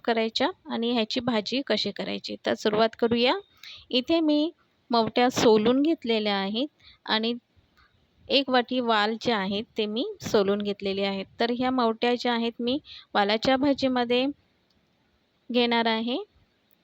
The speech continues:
अतिशय छान चव लागते भाजीची. तर हे बघा, अशा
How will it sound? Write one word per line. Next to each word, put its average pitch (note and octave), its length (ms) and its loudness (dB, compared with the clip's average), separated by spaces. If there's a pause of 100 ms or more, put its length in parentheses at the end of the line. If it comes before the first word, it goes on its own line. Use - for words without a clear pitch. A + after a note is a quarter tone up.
(920)
अतिशय B3 500 0
छान C4+ 360 0
चव C4 200 2
लागते A#3 320 0
भाजीची. A3+ 580 -2 (420)
तर A#3+ 100 4
हे A#3 160 2
बघा, A3 300 0
अशा B3 300 2